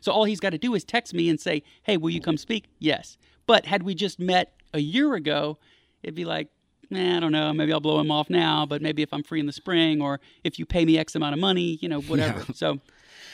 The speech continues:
Speaker 2: Yeah, man, I think you're a rare one, though, and I don't think you necessarily realize that. So, you know, just in the sense of the journal thing, and, man, that sounds great.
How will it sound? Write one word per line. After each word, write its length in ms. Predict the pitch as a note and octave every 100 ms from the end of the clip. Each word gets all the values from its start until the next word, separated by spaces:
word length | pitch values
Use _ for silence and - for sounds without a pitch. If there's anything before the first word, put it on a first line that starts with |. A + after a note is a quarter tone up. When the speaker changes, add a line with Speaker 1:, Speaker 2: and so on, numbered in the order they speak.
| - - -
Speaker 2:
Yeah, 760 | F#3+ A3 A#3 G3+ F#3 E3 C3+ -
man, 540 | - B2+ C3+ D3+ D3
I 40 | C#3
think 240 | - C3 _ -
you're 180 | A2+
a 40 | G#2+
rare 260 | G2 C3
one, 200 | D3 B2
though, 280 | A#2 A#2 A#2 G#2 _
and 240 | - G#2+ G#2
I 80 |
don't 160 | A2 A2 G2+
think 200 | A2 -
you 60 |
necessarily 600 | A#2 A2 A#2 B2 A2+ A2+
realize 420 | G2+ C#3 B2+ A2+ G2
that. 260 | A2 G#2+
So, 220 | - A2+
you 140 | A2+ C3+
know, 240 | G#2 F#2+ G#2
just 240 | - C#3 C#3+
in 80 |
the 60 | C3
sense 300 | - C3 A2+
of 400 | A#2+ A2 G2 E2+ _ _
the 120 | -
journal 340 | A#2 A2+ A2+ A#2
thing, 400 | - A#2+ A#2+ A#2
and, 140 | G#2
man, 160 | C#3 D3+
that 120 | E3+
sounds 220 | D#3+ A2+
great. 460 | E2+ B2 G2+ F2